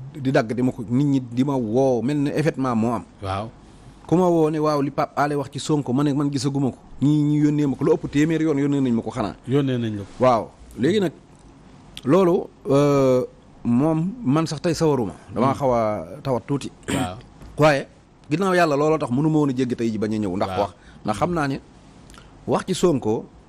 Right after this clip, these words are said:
Speaker 2: Mhm.
Speaker 1: mën naa nekk lu woyof nii ci Pape Alé rek, Sonko dinañ ko jàpp,
Speaker 2: Mhm.
Speaker 1: daal di dem.
Speaker 2: Waaw.
Speaker 1: Mais gis nga loolu lu diis la ci doomu aadama yi.
Speaker 2: Ah bon?
Speaker 1: Waaw, lu diis a diis la.
Speaker 2: Lu tax nga
Speaker 1: Sonko,
Speaker 2: wax loolu?
Speaker 1: Sonko moom ak nit ñi.
Speaker 2: Waaw.
Speaker 1: Dafa dem ba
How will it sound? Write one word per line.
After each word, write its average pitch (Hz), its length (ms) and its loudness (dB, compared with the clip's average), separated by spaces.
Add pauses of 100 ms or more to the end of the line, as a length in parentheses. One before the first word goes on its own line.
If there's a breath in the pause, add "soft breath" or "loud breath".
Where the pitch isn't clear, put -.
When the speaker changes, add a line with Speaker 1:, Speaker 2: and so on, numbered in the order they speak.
(300)
Speaker 2:
Mhm. 101 300 -10
Speaker 1:
mën 123 160 0
naa 156 120 2
nekk 156 200 -2
lu 143 140 -2 (100)
woyof 208 220 2
nii 160 180 -2
ci 143 60 -12
Pape 135 240 -2
Alé 127 180 2
rek, 123 140 -8
Sonko 139 260 -6
dinañ 127 220 -2
ko 117 120 -4
jàpp, 117 160 -2 (380)
Speaker 2:
Mhm. 85 240 -10
Speaker 1:
daal 143 180 2
di 123 80 -4
dem. 104 140 -2 (280)
Speaker 2:
Waaw. 98 120 -6
Speaker 1:
Mais 147 160 0
gis 151 160 -4
nga 165 80 2
loolu 151 320 2
lu - 0 -
diis 202 300 0
la 147 80 0
ci 127 100 -8
doomu 120 200 0
aadama 104 280 -2
yi. 76 80 -12 (340)
Speaker 2:
Ah 95 120 -6
bon? 123 180 -8 (520 loud breath)
Speaker 1:
Waaw, 95 280 2
lu 120 140 -4
diis 185 220 -2
a 165 40 2
diis 117 220 -4
la. 90 100 -10 (120)
Speaker 2:
Lu 127 80 -6
tax 151 120 2
nga 175 160 -2
Speaker 1:
Sonko, 175 80 2
Speaker 2:
wax 147 120 2
loolu? - 140 -8
Speaker 1:
Sonko 196 360 2
moom 180 320 2
ak 208 80 2
nit 185 180 2
ñi. 131 240 0 (300)
Speaker 2:
Waaw. 107 200 -4 (380)
Speaker 1:
Dafa 180 180 -2
dem 156 220 0
ba 135 80 0